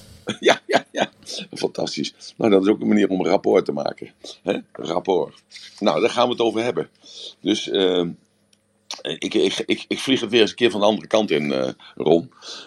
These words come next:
Eh, eerst, eh, dank je wel dat jij, eh, zo eventjes op het, eh, moment gisteren dat, eh, dat Harold afbelde, dat jij gelijk naar voren toe kwam. Dank je wel. Helemaal attent. Ik, ik kan het wel. Heb je geen les vanochtend?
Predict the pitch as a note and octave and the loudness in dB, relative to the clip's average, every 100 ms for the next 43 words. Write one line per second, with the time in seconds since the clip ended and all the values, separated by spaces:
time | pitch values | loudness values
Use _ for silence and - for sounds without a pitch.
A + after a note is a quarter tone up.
0 | - - D2 E2 D2+ - A2 - F2 A2 | 0 4 6 6 4 4 4 4 2 2
1 | - G2 G2 F2 E2+ F2 E2 E2 D#2 - | 2 2 2 2 0 2 4 2 0 -4
2 | - - E2+ E2 C#2+ - D#2+ - C#2+ - | -10 -2 0 0 -2 -6 -8 -6 -12 -4
3 | D2+ C2+ _ _ _ _ E2 F2 G2 F#2 | -2 -2 _ _ _ _ -2 2 2 0
4 | - F#2 F2 D#2 D2+ D2+ C#2+ - D2 C2+ | -4 -4 -4 -2 0 0 -2 -2 -2 0
5 | D2 F2 F2 E2 E2+ C#2+ D#2 D#2 D2+ D2 | -4 -2 -2 0 -2 2 4 4 2 -4
6 | _ _ _ - C#2+ D#2 C#2+ C#2+ D2 - | _ _ _ -2 0 2 2 4 0 0
7 | - D#2 D2+ - - C#2 D2 D2+ D2 C2 | 0 2 2 0 -4 -2 2 0 0 0
8 | C2+ D2 _ _ - - - C#2+ D2 C#2+ | 0 -2 _ _ -20 -20 -8 0 2 2
9 | C2 - C#2+ - - E2 - - A#2 A#2 | 0 0 0 0 2 2 2 0 4 4
10 | F2+ A2 C#3 B2+ A#2+ A#2+ A2+ F#2 F#2+ - | 6 4 2 2 2 4 2 2 0 2
11 | - - | -4 -4